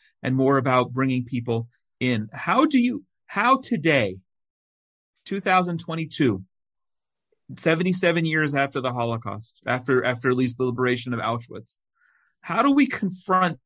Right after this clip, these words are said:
the issue of distortion and denial today that you've, in, in a way that you've been so successful, not getting people's backs up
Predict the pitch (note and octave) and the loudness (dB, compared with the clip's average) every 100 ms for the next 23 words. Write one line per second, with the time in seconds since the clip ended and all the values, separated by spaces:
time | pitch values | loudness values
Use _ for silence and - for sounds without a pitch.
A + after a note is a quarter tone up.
0 | - _ _ _ - C3 D3+ D#3+ F3 - | -20 _ _ _ -10 -2 2 4 2 2
1 | E3 D3 B2+ C3 A#2+ B2 - D3 D3 D3 | 2 2 2 -2 -4 -6 -4 0 0 0
2 | D3 C#3 C3 - _ _ _ - C3 C3 | -4 -4 -6 -12 _ _ _ -6 -4 0
3 | C3 C3 C3+ B2 A#2 - A2 C#3+ A3+ G3+ | 0 2 2 0 -2 -8 -2 2 4 4
4 | C3+ C3 - _ _ _ - C#3 - D#3+ | 4 0 -6 _ _ _ 0 0 2 0
5 | B2+ - C#3+ D#3 D3+ D3 D#3 G#3 G3 F3 | 0 -6 -6 -4 -2 0 2 2 2 2
6 | D#3+ D3+ C3 C#3+ A#2+ B2 - C#4 C#4+ B2+ | 0 0 0 0 -2 -4 -2 -2 -2 0
7 | C#3 A3 A#3+ A3+ G3+ F#3 F3+ D3 A2+ G#2+ | 2 2 0 -2 -2 -6 -6 -6 -2 -2
8 | G2+ A2+ A2+ B2 | -2 -2 -2 -4